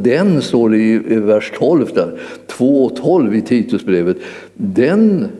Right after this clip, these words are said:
och det är nåden det, den fostrar oss att säga nej till ogudaktighet och världsliga begär. Nåden fostrar dig till att ta avstånd från det som är synd, alltså.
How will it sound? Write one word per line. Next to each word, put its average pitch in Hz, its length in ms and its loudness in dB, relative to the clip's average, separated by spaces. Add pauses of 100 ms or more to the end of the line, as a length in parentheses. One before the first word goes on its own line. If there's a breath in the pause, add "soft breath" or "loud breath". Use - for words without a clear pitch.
(100)
och 107 140 -2
det 127 160 4
är 180 100 4
nåden 135 420 2
det, 78 200 -2 (200 loud breath)
den 180 600 2
fostrar 123 540 2
oss 107 240 2
att 107 180 0
säga 113 340 2
nej 107 680 0
till 131 160 2
ogudaktighet 110 840 2
och 113 100 2
världsliga 95 400 0
begär. 85 400 0 (220 loud breath)
Nåden 208 600 2
fostrar 151 460 0
dig 131 300 2 (200 loud breath)
till 139 100 2
att - 280 -4
ta 139 100 0
avstånd 117 640 0 (260 loud breath)
från 135 180 0
det 110 240 2 (280 loud breath)
som 127 180 0
är 107 200 0
synd, 82 440 -2
alltså. - 280 -8